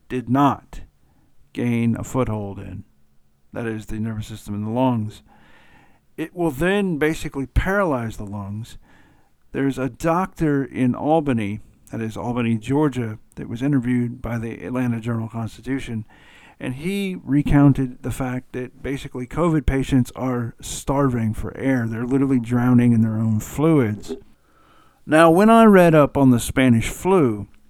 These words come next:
the thing that impressed me was the Spanish flu had been knocking around the state of Kansas and the Midwest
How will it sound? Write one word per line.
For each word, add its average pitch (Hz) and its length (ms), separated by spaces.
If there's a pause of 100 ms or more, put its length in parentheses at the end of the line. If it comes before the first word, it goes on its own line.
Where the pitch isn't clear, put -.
(360)
the 143 100
thing 185 260
that 143 200
impressed 139 460
me 175 180
was 127 400 (540)
the 135 100
Spanish 254 400
flu 208 260
had 165 180
been 131 200
knocking 160 420
around 131 680
the 123 100
state 151 260
of - 100
Kansas 143 500
and 135 240
the 127 40
Midwest 135 760